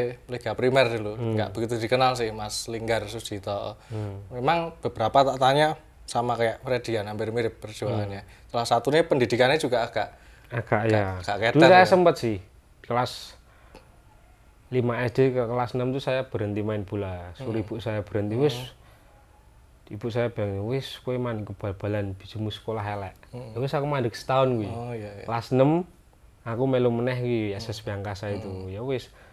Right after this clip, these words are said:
Speaker 2: saya waktu nggak ikut S S B ya main bola ya sama anak-anak Daman,
Speaker 1: Hmm.
Speaker 2: sapa terus.
Speaker 1: Anak-anak kampung ya?
Speaker 2: Sapa ki? Akeh lah wong ngene iki.
Speaker 1: Iya.
Speaker 2: Wamena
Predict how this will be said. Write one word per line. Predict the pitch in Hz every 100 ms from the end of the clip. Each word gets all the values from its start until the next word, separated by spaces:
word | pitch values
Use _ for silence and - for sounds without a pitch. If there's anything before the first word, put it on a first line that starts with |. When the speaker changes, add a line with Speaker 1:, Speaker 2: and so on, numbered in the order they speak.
| - -
Speaker 2:
saya | 131 139 143
waktu | 143 - 147 139 135 131 104 92 - - - - _ - - - - - - -
nggak | 123 113 117
ikut | 113 120 117 117
S | 117 123
S |
B | - 160
ya | 127
main | 107 113 117
bola | 110 117 147
ya | 123
sama | 104 110 113 107
anak-anak | 117 120 123 - - - - - - - - -
Daman, | - 104 95 95 107 107 107 104 104 104
Speaker 1:
Hmm. | 113 120
Speaker 2:
sapa | 113 110 - 113 110 107
terus. | 110 110 107
Speaker 1:
Anak-anak | 110 104 107 117
kampung | 120 117 123 135
ya? | 117 107 - - - _ _ _ -
Speaker 2:
Sapa | - 120 117 123
ki? | 123 120 - - - -
Akeh | 127 143 170
lah | 165
wong | - 131 135 139
ngene | 139 143
iki. | 147 151
Speaker 1:
Iya. | 104 98 104 -
Speaker 2:
Wamena | 113 113 117 127 127 135 135